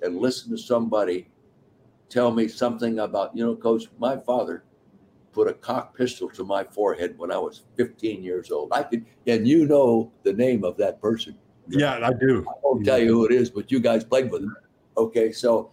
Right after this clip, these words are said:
Speaker 1: y-, you know, we don't know. That's why I love in the spring our, our dinners at, with the
Speaker 2: Yes.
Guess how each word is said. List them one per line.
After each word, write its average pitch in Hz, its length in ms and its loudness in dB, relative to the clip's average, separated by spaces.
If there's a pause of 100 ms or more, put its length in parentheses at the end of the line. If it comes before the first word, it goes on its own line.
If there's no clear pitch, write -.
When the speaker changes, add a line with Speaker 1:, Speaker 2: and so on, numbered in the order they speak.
(240)
Speaker 1:
y-, 131 100 -2
you 135 180 -2
know, 147 100 0
we 170 180 -4
don't 180 220 0
know. 170 300 0
That's 180 260 0
why 151 200 2
I 127 100 2
love 139 380 0 (200)
in 120 120 -2
the 113 60 -4
spring 127 460 -6 (300)
our, 113 160 -2 (180)
our 127 140 0
dinners 165 340 -4
at, 135 100 -12 (100)
with 110 180 -8
the - 80 -4
Speaker 2:
Yes. 127 480 0